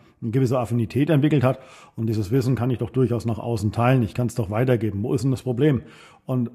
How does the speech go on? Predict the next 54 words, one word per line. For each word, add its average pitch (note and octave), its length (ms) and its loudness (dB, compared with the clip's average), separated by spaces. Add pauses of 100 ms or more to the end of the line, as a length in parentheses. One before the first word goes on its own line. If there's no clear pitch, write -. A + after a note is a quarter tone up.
ein G2+ 160 -8
ganz C3 200 0
wichtiger C3+ 280 2
Punkt, B2 240 -2
da A2 60 -2
haben A#2 80 -2
wir B2 100 -4
schon B2 140 -2
mal D3+ 80 2
drüber B2 240 -2
gesprochen, A#2+ 500 -2
das G#2+ 140 -6
ist B2 180 -6
dieses A2+ 300 -4
Thema, B2 300 -2 (400)
zeigt - 340 -6
Dankbarkeit. G#2+ 680 -6 (400)
Äh, A2 180 -10
zeigt A#2 280 -6
Dankbarkeit B2+ 520 -2
dafür, B2 220 -6
dass A#2+ 200 -6
man A#2+ 280 -6 (260)
euch A2+ 200 -12
geholfen C#3 460 0
hat, B2 140 -2
dass A2 100 -4
man A#2 120 -4
euch G#2+ 100 -4
unterstützt A#2+ 580 -4
hat C3 140 0 (320)
und A#2+ 140 -6
für A#2 100 -2
die B2 80 0
Leistung B2 480 -4
und B2 60 0
die B2 60 -2
Unterstützung, A#2 540 -4
die A2+ 120 -4
ihr A#2 80 -6
erhalten A2 420 -6
habt. F2 180 -14 (340)
Und A2+ 120 -8
wenn A#2+ 120 -2
ihr A#2 80 -4
Dankbarkeit B2 560 -4
zeigt, B2 220 -6
dann A2 120 -4
merkt A#2 180 -6
das A#2+ 100 -6
Gegenüber A#2+ 560 -6
auch, B2+ 220 -2
dass A2+ 180 -8
es A2 220 -12